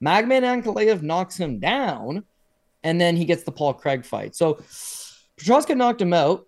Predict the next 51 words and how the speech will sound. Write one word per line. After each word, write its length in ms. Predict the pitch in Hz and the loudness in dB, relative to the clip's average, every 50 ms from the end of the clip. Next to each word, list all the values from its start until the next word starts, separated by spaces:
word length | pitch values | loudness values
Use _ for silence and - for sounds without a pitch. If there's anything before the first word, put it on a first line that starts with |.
| _ - | _ -2
and 100 | 170 175 | 0 0
he 60 | 180 | 2
looked 200 | 202 240 226 180 | 0 0 -2 0
good 120 | 202 226 | 0 0
in 60 | 220 180 | 0 0
that 160 | 147 131 - | -2 -4 -4
fight 200 | - 147 127 - | -6 -6 -6 -4
till 120 | - 175 | -2 -2
he 60 | 170 | -2
got 160 | 131 113 101 101 | 0 -2 -4 -6
knocked 260 | 104 98 101 - - | -10 -14 -14 -14 -12
out. 220 | 90 98 - - _ - | -10 -10 -12 -12 _ -4
And 100 | 156 175 | -2 0
then 120 | 190 190 | 0 2
the 60 | 185 | 2
knockdown 600 | 185 202 214 233 233 233 - 190 185 190 202 202 | 2 4 4 2 2 2 0 2 2 2 2 -2
from 120 | 175 180 165 | -4 -6 -6
Ankalaev, 640 | 165 175 170 170 147 135 147 160 165 151 139 - _ _ | -6 -6 -6 -4 0 0 2 2 2 0 -2 -4 _ _
part 220 | - 214 233 269 | -2 -2 0 0
of 80 | 269 240 | -2 -2
me 140 | 226 226 226 | -2 -2 -4
is 120 | 214 170 | -4 -4
like, 200 | 190 196 196 - | -4 -4 -4 -2
I'm 160 | - 180 185 185 | 0 0 0 0
worried 200 | 196 202 208 202 | 0 0 -2 -2
about 180 | 190 196 190 | -2 -2 -2
his 100 | 185 175 | -2 -4
chin. 420 | - - 262 254 233 175 123 107 - | -6 -4 -2 -2 -2 -2 -4 -6 -6
Can 160 | - 185 165 180 | -4 -2 -2 -2
he 80 | 185 | -2
still 220 | 180 - 190 190 185 | -4 -4 -6 -6 -4
take 260 | 185 196 180 170 - | -2 -4 -4 -2 -2
that 200 | 180 175 175 _ | -4 -4 -4 _
punch? 400 | - 151 165 190 233 233 - - | -6 -6 -4 -4 -6 -8 -10 -8
I 40 | 165 | -6
mean, 140 | 170 165 | -4 -4
he's 200 | 160 160 170 180 | -2 -4 -4 -4
a 60 | 208 196 | -6 -10
stand-up 560 | - - 147 147 165 190 190 160 127 - - | -8 -4 -2 0 0 0 -2 -4 -4 -4 -4
guy. 180 | 120 117 135 | -4 -4 -2
He's 160 | 147 151 139 135 | -4 -6 -6 -6
known 200 | 156 165 180 175 | -4 -4 -4 -4
for 120 | 180 170 | -2 -2
his 140 | 156 147 120 | -2 -2 -2
big 260 | - 156 156 127 - | -2 -4 -4 -4 -4
power. 400 | - 135 156 170 165 139 131 127 | -4 -2 0 2 2 2 0 -2
The 80 | 139 151 | -2 0
guy's 180 | 175 185 185 | 0 0 0
called 300 | - - 196 190 165 135 | -2 -4 -4 -4 -4 -4
no 180 | 131 151 185 208 | -4 -4 -4 -4
time. 340 | - - - 120 - - | -4 -8 -12 -12 -12 -14